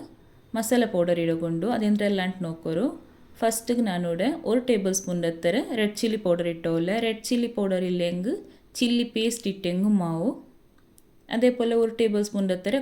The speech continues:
ಕೊರಿಯಾಂಡರ್ ಪೌಡರು ಬಡ್ ಸೊಪ್ಪು ಒಟ್ಟಿಗೆ ಪೊಡಿ ಹಾಕಿದ್ದು ಬೆಚ್ಚದು, ಕಾಲ್ ಟೀ ಸ್ಪೂನ್ ದತ್ತರ ಟರ್ಮರಿಕ್ ಪೌಡರ್,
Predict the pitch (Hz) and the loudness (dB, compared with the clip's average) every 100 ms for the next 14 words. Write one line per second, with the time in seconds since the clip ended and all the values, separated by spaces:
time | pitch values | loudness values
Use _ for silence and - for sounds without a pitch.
0 | 269 208 208 208 214 226 - 190 175 175 | 0 0 2 2 0 -2 -2 0 2 2
1 | 262 - - - - _ - - - 208 | 0 -4 -18 -20 -20 _ -20 -20 -6 0
2 | 214 208 208 190 196 196 - 208 226 196 | 0 0 -2 -2 -2 -4 -4 -2 0 0
3 | 185 170 165 165 170 165 165 165 160 233 | 0 -2 -2 -6 -6 -6 -4 -2 0 -2
4 | 294 - _ - 233 240 240 220 208 196 | -2 -14 _ -6 2 2 2 0 -2 -4
5 | 190 175 180 226 269 208 196 185 180 - | -2 -2 0 0 2 0 0 0 -4 -4
6 | 170 165 165 247 | -2 0 2 0